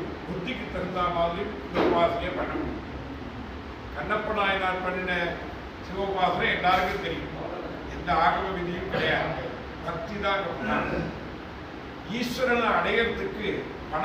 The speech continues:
மார்க்கங்கள் இருக்கு. இதுல நம்ம கடவுளா உதாரணம் பார்க்கணும். என்ன பண்றோம், ஒருத்தர் பேங்க்ல இருந்து பணம் கடன் வாங்குறாங்க, ஒரு பத்து லட்சம் ரூபா வாங்கி பிசினஸ் பண்றோம். அவங்க என்ன பண்ணணும்,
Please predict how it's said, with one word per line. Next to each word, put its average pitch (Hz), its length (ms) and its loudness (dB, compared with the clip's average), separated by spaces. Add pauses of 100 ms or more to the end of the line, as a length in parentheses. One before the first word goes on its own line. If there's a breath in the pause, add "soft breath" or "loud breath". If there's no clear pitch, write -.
(120)
மார்க்கங்கள் 202 540 4
இருக்கு. - 200 -6 (1800)
இதுல 185 200 0 (680)
நம்ம 170 140 -4 (160)
கடவுளா 240 440 4 (140)
உதாரணம் 208 500 6
பார்க்கணும். 147 300 0 (680)
என்ன - 200 0
பண்றோம், 196 420 2 (560)
ஒருத்தர் - 340 -4
பேங்க்ல 190 400 4
இருந்து 190 180 -2 (100)
பணம் 170 260 0
கடன் 170 260 0
வாங்குறாங்க, - 400 -2 (960)
ஒரு 175 180 -4
பத்து 175 240 -2
லட்சம் 170 280 -2
ரூபா 202 180 6
வாங்கி 170 260 2
பிசினஸ் 165 380 -4
பண்றோம். - 260 -6 (2000)
அவங்க - 240 0
என்ன - 180 0
பண்ணணும், 208 440 2